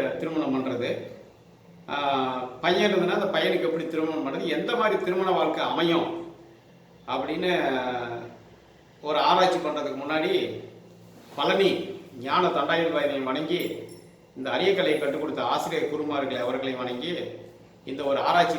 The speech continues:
பார்க்கலாம். மக்களுக்கு ஒரு இது விழிப்புணர்வா இருக்கட்டும். அதாவது என்னன்னா, தனக்கு ஒரு பெண்ணு வந்து இப்போ ஒரு இருபத்தி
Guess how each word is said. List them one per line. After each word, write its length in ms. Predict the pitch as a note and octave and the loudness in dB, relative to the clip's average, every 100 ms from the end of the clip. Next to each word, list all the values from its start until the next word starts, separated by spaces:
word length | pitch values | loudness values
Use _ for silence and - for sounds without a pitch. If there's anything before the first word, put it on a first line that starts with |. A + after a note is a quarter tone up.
| C#3+ | 0
பார்க்கலாம். 480 | C#3 C#3 B2+ - - | 0 2 0 -2 -6
மக்களுக்கு 400 | C3+ F#3+ F#3 D#3 | -4 2 2 2
ஒரு 120 | C#3+ | 0
இது 160 | B2+ B2 | -2 -2
விழிப்புணர்வா 520 | C3 E3+ E3 D3+ C#3+ | -4 -2 -2 -2 0
இருக்கட்டும். 380 | C3 G#2+ A2 A2 - - - - - - | -2 -4 -6 -10 -14 -18 -20 -20 -20 -12
அதாவது 300 | B2+ E3 - | 0 2 4
என்னன்னா, 300 | D#3+ F3+ D#3+ D#3 E3 A#2 - - - - - | 2 2 2 2 0 -2 -8 -16 -20 -20 -8
தனக்கு 380 | D3+ D#3+ D#3 | -4 -4 -4
ஒரு 300 | D3+ D3 C#3 D#3+ | -2 0 -2 0
பெண்ணு 260 | F3 F#3+ | 0 2
வந்து 260 | E3 D#3+ F#3+ | 0 0 0
இப்போ 180 | F3+ D#3+ | 0 0
ஒரு 260 | D3 D3 | 0 0
இருபத்தி 420 | D3 D#3 D#3 D#3 | -2 -2 -4 -6